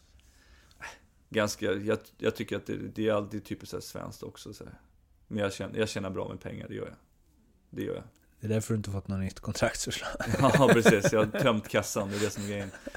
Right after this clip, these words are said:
Speaker 1: Nej, men, eh, lön, det, lön är intressant, det är det ju definitivt. Jag menar, vi hade ju inte gjort det här på, på den här nivån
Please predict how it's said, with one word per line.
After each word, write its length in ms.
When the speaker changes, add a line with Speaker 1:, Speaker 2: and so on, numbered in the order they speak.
Speaker 1:
Nej, 140
men, 200
eh, 360
lön, 460
det, 80
lön 240
är 40
intressant, 720
det 120
är 60
det 60
ju 100
definitivt. 760
Jag 80
menar, 160
vi 120
hade 120
ju 60
inte 140
gjort 120
det 80
här 220
på, 260
på 140
den 80
här 180
nivån 520